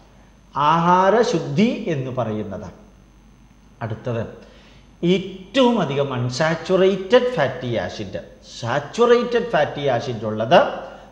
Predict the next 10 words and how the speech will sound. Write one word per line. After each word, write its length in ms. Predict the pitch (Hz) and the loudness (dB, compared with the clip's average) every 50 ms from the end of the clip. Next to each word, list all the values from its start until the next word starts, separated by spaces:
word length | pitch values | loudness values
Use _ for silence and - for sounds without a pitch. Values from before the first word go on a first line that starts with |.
| - | -6
മൃഗക്കൊഴുപ്പിൽ. 880 | 147 160 170 175 170 196 196 196 202 165 143 123 113 - - 117 113 104 95 90 - - - - - - - _ _ _ - | 0 2 4 6 6 6 6 6 4 0 -2 -2 -2 -4 -6 -6 -8 -8 -8 -12 -14 -20 -20 -20 -20 -20 -20 _ _ _ -6
അൺസാച്ചുറേറ്റഡ് 1000 | 143 156 - 233 226 269 269 254 214 - 214 185 160 139 120 - 131 113 - - | -4 -4 -4 -2 0 2 2 2 0 0 -2 -2 0 -2 -2 -4 -6 -8 -8 -8
ഫാറ്റി 340 | 113 101 101 - - 135 139 131 | -8 -10 -10 -10 -10 -6 -4 -4
ആസിഡ് 460 | 113 98 95 - - 107 98 107 - - - - | -4 -4 -6 -8 -10 -8 -8 -8 -8 -8 -10 -14
ശരീരത്തിന് 880 | - - 123 113 113 127 143 156 143 143 117 - - - 117 113 120 - - - - 165 | -10 -8 -6 -6 -4 -6 -6 -4 -4 -4 -4 -6 -8 -10 -8 -8 -8 -10 -12 -12 -6 -2
ആവശ്യമുണ്ട്. 680 | 180 214 277 254 - - - 190 139 127 110 104 104 - - - - - - - - - - - - | 2 4 4 4 4 4 2 0 0 0 -4 -6 -8 -12 -14 -18 -20 -20 -20 -20 -20 -20 -12 -2 2
ഏറ്റവും 800 | 180 180 180 - - - - - - - 262 262 247 233 226 - | 2 2 2 0 -6 -12 -16 -20 -6 2 4 4 4 4 0 -4
കുറഞ്ഞത് 460 | - 156 139 127 120 120 127 127 143 127 - | -4 -4 -4 -4 -4 -4 -6 -6 -8 -8 -6
പതിനെട്ട് 640 | - 127 117 135 147 156 190 185 185 - - - 214 165 | -4 -4 -2 -2 -2 -4 -4 -6 -8 -6 -2 0 0 0
ഗ്രാം 380 | 135 131 123 123 127 139 156 | 0 0 0 0 0 0 -2